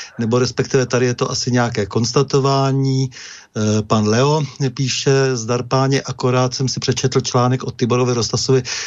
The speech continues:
deníku N z roku čtrnáct, je plný lásky vůči němu, eh, v uvozovkách lásky, ale mám otázku, když se bavíme o mediálním domě, eh, v rámci slovanských národů,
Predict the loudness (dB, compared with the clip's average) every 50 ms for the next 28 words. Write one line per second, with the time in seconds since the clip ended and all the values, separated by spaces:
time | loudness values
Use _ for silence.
0 | -6 -4 -2 0 2 2 2 2 2 0 0 -4 -6 -4 0 2 2 4 4 2
1 | 2 0 -2 -2 -2 -2 -2 -4 -6 -4 -4 -2 0 2 2 2 2 0 0 -4
2 | -4 -2 0 0 2 2 2 2 2 2 2 2 0 0 -2 -2 -2 0 0 -2
3 | -4 -4 -2 0 2 2 2 2 2 0 -2 -4 -6 -8 -8 -8 -8 -4 -2 0
4 | 2 2 2 2 2 2 2 2 2 2 2 0 0 0 0 0 2 2 0 0
5 | 0 0 0 -2 -2 0 0 0 0 -2 -8 -12 -14 -16 -18 -18 -16 -14 -14 -16
6 | -18 -10 -4 0 2 2 2 2 2 2 0 -2 -2 -2 -2 0 0 0 -2 -4
7 | -4 -4 -2 -2 0 0 -2 -2 -2 0 0 0 0 0 0 -2 -2 0 0 0
8 | 2 2 2 2 2 2 2 0 0 0 0 0 0 0 0 0 2 2 2 2
9 | 2 0 0 -2 -6 -12 -6 -2 0 2 2 4 4 2 2 2 2 0 0 0
10 | 0 0 0 0 0 0 0 0 0 -2 -2 -4 -2 0 0 0 0 0 0 0
11 | -2